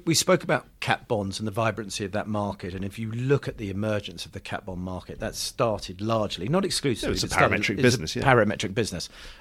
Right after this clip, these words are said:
Speaker 1: and it has evolved into what is more of what I would call a U N L type cover.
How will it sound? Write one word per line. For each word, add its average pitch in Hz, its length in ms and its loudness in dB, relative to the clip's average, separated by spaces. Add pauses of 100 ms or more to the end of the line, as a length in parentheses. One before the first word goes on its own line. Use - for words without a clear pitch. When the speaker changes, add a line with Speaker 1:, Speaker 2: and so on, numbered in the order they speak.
(120)
Speaker 1:
and 127 140 2
it 127 100 4
has 110 180 0
evolved 107 600 0
into 104 500 -4
what 110 180 0
is 95 160 -4
more 104 280 -2
of 95 100 -8
what 104 100 -2
I 98 60 -4
would 98 220 -6
call 107 220 -4
a 101 40 -4
U 101 220 -2
N 101 60 0
L 101 140 -2
type 85 380 -12
cover. 78 260 -10